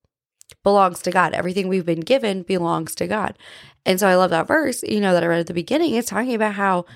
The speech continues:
because we've been blessed, we have to go out and bless others. We have to go and take care of the things that God has given us.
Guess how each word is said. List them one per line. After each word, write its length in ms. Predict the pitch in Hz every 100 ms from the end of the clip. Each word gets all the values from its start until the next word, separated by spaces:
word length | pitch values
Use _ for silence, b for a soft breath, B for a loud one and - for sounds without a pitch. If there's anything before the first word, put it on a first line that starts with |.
| B _
because 340 | 196 208 202
we've 160 | 202 208
been 180 | 190 175
blessed, 420 | 175 254 214 -
we 120 | 202
have 240 | 196 185 -
to 100 | 190
go 80 |
out 160 | 185 180
and 100 | 170
bless 220 | 165 165
others. 260 | 202 175 -
We 60 |
have 160 | 185 180
to 80 | 180
go 140 | 175
and 80 | 175
take 160 | 175 -
care 180 | 202
of 80 | 196
the 120 | 175
things 260 | 175 175 165
that 140 | 165
God 160 | 170 160
has 120 | 156
given 240 | 208 208 170
us. 160 | 165